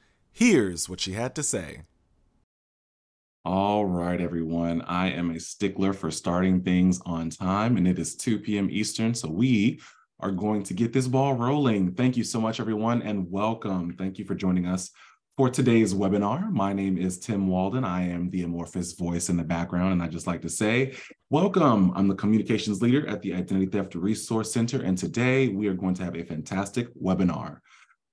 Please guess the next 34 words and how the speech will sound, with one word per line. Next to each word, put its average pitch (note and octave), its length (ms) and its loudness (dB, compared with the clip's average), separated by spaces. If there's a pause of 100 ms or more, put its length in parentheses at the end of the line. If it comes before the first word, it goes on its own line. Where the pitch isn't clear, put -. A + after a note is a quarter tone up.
Today, D#3 180 6
we're C#3+ 80 8
gonna C#3 120 8
be B2+ 100 10
reviewing A#2+ 360 6
the G#2 80 4
data A2 320 2
from A2+ 140 -4
the F2+ 100 -2
twenty G#2 200 -6
twenty-two G#2 680 2
Trends G2 420 0
in G2+ 60 -2
Identity F#2+ 460 -4
Report. B2+ 640 -4
This A#2+ 240 2
is G2 100 -2
an G2 80 4
exclusive C3 920 2
look E2 360 -6 (260)
at F2+ 140 -6
the G#2 40 2
latest A2 420 0
trends G2 340 2
and B2 120 0
patterns E2+ 300 -8
of E2 60 -8
identity E2+ 260 -2
crimes E2+ 520 -4
and G#2+ 140 -4
compromises E2 720 -4
that F2 140 -4
affect E2+ 400 -8
individuals. G2+ 720 -2